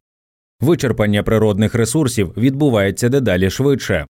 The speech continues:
За словами Тасо Азеведо, координатора ініціатив меп Біомас та С І І Джі, колишнього голови Лісової служби Бразилії, за останню декаду в країні вісімдесят п'ять мільйонів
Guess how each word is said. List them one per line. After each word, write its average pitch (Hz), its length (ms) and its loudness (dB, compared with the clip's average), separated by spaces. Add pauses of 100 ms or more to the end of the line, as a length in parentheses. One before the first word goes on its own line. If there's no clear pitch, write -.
(140)
За 107 160 0
словами 143 440 0
Тасо 139 420 0
Азеведо, 104 580 2
координатора 107 720 0
ініціатив 120 760 0
меп 107 240 2
Біомас 98 540 0
та 98 260 -4
С 101 280 -2
І 110 80 -4
І 98 240 -6
Джі, 101 300 0
колишнього 120 680 0
голови 104 400 2
Лісової 120 480 0
служби 104 360 0
Бразилії, 98 760 0
за 107 160 0
останню 151 400 0
декаду 135 440 0
в 85 60 -4
країні 107 460 0
вісімдесят 104 600 -2
п'ять 151 220 -2
мільйонів 123 500 2